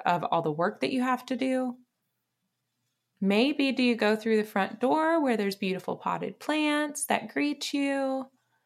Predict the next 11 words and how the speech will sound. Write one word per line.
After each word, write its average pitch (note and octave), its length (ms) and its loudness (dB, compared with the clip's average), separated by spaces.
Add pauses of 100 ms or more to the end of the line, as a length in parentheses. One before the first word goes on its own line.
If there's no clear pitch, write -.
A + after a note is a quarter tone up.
(460)
and F#3 80 -4
you F3 60 -4
walk E3 260 -2
inside? B3 840 -2 (4000)
What C#4 420 6
is C4 560 6
the A3 220 4
environment G#3+ 680 4
around F#3+ 460 4
you E3+ 560 0
saying? - 840 0